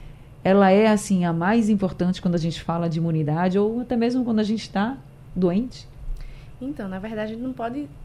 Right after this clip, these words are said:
Speaker 2: nunca, é, deixar um alimento só como aquele é o principal, né? Então, equilíbrio é tudo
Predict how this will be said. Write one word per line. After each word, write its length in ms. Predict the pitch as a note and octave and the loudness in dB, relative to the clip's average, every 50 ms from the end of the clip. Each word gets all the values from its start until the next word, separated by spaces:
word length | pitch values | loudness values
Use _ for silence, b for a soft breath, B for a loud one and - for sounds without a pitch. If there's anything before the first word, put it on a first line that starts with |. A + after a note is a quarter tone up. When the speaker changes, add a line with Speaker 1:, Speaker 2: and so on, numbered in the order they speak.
| - - | -10 -6
Speaker 2:
nunca, 640 | G3+ A#3+ B3+ C#4 D4+ F4+ - - - A#3 F#3 - - - - - b b b b b b b | -4 -2 0 0 -2 -2 -4 -8 -8 -8 -8 -10 -12 -18 -20 -20 b b b b b b b
é, 680 | G#3 G3 F#3+ F#3 F#3 F#3 F#3 F3+ F3 F3 F3 E3+ E3+ E3+ G3 - - - - - - - - - - - - | -4 -2 0 0 0 0 0 0 0 -2 -2 -2 -4 -6 -10 -12 -18 -20 -20 -20 -20 -20 -20 -20 -20 -20 -8
deixar 800 | F#3 F3+ A#3 B3+ A#3+ A#3+ - - A3 G#3 G#3+ A#3 C4 C#4 - b b b b b b - | -2 0 0 0 0 -2 -4 -4 -2 0 0 0 0 -2 -6 b b b b b b 0
um 140 | C4+ D4+ E4+ | 0 2 2
alimento 500 | E4+ D#4+ D4+ C#4 B3+ B3+ B3 A#3+ C#4 D4 | 2 4 4 4 4 2 0 0 -4 -8
só 320 | - - - A3 G3 G3+ | -6 -4 0 0 0 0
como 320 | G3+ - - A3+ A3+ A#3 | -2 -4 -8 -6 -2 -2
aquele 380 | A#3+ B3 B3 - A#3+ A3+ A#3 A#3 | -2 -2 0 -2 0 0 0 0
é 40 | A#3 | -2
o 40 | A#3 | -4
principal, 640 | - A3 A3+ A3+ - - C4 - - E3 D#3 D#3 D3+ - b b b b b - | -4 -4 -6 -6 -6 -8 -8 -6 -6 -8 -8 -8 -12 -16 b b b b b -10
né? 100 | E3 E3 | -8 -8
Então, 260 | E3+ F3 - F#3 F#3 | -6 -6 -4 -2 -2
equilíbrio 440 | F#3+ G3 G3 - G#3+ G3+ F#3 F#3+ G#3+ | -2 -2 -4 -4 -4 -2 -2 -2 -4
é 20 | |
tudo 420 | A#3 - - A#3+ A3+ A3 A3 D4 | -4 -4 -4 -4 -2 -2 -2 -4